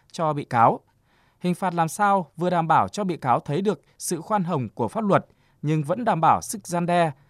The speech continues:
giúp bị cáo nhận rõ lỗi lầm, tích cực cải tạo, sớm trở thành người có ích cho xã hội. Là người trực tiếp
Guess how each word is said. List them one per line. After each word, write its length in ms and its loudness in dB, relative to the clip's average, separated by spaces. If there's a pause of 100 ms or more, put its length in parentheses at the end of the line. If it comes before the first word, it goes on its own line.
(260)
giúp 180 -6
bị 100 -6
cáo 260 0
nhận 180 -2
rõ 320 -2
lỗi 200 -4
lầm, 260 4 (260)
tích 120 -10
cực 240 -4
cải 180 -4
tạo, 320 2
sớm 340 -4
trở 160 -6
thành 240 -6
người 200 -2
có 160 -4
ích 260 -4
cho 200 -2
xã 140 -4
hội. 260 0 (880)
Là 120 0
người 180 -2
trực 200 -8
tiếp 140 -4